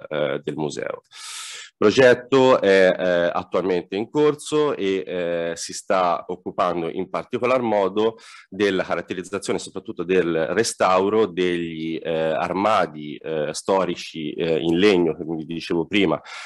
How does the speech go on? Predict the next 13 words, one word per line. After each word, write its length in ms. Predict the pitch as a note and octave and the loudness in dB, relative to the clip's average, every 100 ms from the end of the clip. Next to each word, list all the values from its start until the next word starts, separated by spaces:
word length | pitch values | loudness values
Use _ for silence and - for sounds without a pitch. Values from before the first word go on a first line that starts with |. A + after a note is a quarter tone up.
| - | -10
eh, 180 | - E2 | -2 0
gli 80 | E2 | 0
allestimenti, 840 | E2 - F#2 G2 F2+ - D#2 D#2 | -2 -2 2 2 2 -2 -8 -6
eh, 520 | - E2+ E2 D#2+ D#2 D#2 | -6 -4 -2 -2 -2 -2
originali 680 | F#2+ F2+ F2 F#2 G2+ F2 D#2+ | -2 -2 -2 0 2 0 -2
dell'epoca 380 | D#2 F2+ F2 D2+ | -4 -6 -6 -8
di, 220 | E2 D#2+ | -10 -10
di, 280 | E2 D#2+ - | -8 -6 -4
ehm, 1040 | E2+ D#2+ D#2 D#2 D#2 D#2 D2+ D2 C#2+ - C2+ | 0 2 2 2 2 0 0 -2 -4 -6 -8
di 120 | F2 | -6
fondazione 600 | - F2 E2+ - F2+ E2 | 0 0 0 0 0 0
del 440 | D#2+ D#2+ D#2+ D#2 D#2+ | -2 -2 -2 -2 0
museo, 560 | C3 B2+ E2 F2 A#2+ | -2 0 0 0 -2